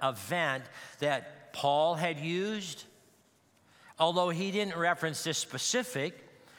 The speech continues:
but he has referenced a crossing. And I wanna talk about this.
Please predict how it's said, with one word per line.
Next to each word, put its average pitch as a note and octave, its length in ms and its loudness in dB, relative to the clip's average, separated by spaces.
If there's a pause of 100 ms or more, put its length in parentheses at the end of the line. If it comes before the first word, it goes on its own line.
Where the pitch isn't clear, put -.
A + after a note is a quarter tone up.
but C#3+ 120 -4
he D#3 80 -2
has F3+ 380 2
referenced C#3 720 0
a C3 60 -6
crossing. D3+ 800 -2 (920)
And F3+ 80 2
I G#3 40 4
wanna A#3 220 0
talk G#3+ 320 0
about A#2+ 340 -2
this. G#2 480 -8